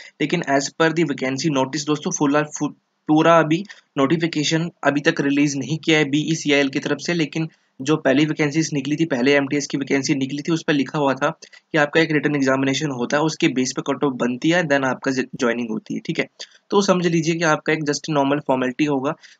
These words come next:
जिनके पास आठवीं pass के साथ दो साल का experience है एमटीएस का, ठीक है, तो उनके लिए बहुत ही सुनहरा अवसर है दोस्तों। मैं कहूँगा कि all over the India से male and female candidates किसी भी state के हों,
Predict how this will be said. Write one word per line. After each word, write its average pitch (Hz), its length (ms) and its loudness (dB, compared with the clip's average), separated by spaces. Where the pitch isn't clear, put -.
जिनके 147 300 -2
पास 175 320 2
आठवीं 139 340 4
pass 143 240 2
के 156 100 -4
साथ 139 200 2
दो 127 140 -2
साल 139 300 0
का 139 100 -10
experience 170 500 -2
है 151 140 0
एमटीएस 151 380 0
का, 131 140 -2
ठीक 160 100 -4
है, 127 60 -2
तो - 280 -8
उनके 160 180 2
लिए 180 80 2
बहुत 135 200 0
ही 165 60 2
सुनहरा 135 360 4
अवसर 147 220 2
है 156 60 0
दोस्तों। 147 240 -2
मैं 151 120 -2
कहूँगा 143 360 -4
कि 147 100 -6
all 139 240 2
over 135 160 4
the 139 120 2
India 135 260 -2
से 139 200 -6
male 139 340 2
and 139 160 -2
female 139 300 -2
candidates 135 460 0
किसी 151 180 -4
भी 180 80 0
state 143 280 0
के 156 140 -2
हों, 151 160 -4